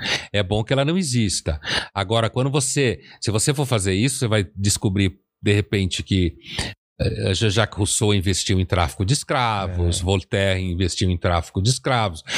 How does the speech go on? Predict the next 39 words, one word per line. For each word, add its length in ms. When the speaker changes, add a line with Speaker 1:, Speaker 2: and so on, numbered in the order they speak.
Speaker 1:
porque, 240
infelizmente, 640
era 100
um 20
certo 320
contexto 480
da 140
época. 380
Speaker 2:
O 80
retrato 420
da 100
época. 200
Speaker 1:
Seria 180
inte-, 380
interessante 560
imaginar 440
o 80
que 140
daqui 260
quinhentos 460
anos 160
vão 160
achar 320
que 120
a 40
gente 220
tá 100
fazendo 300
agora 260
que 100
é 40
merda. 440
Speaker 2:
Exatamente, 800
e 60
vão 160
Speaker 1:
É. 80
Speaker 2:
achar, 320
com 100
certeza, 580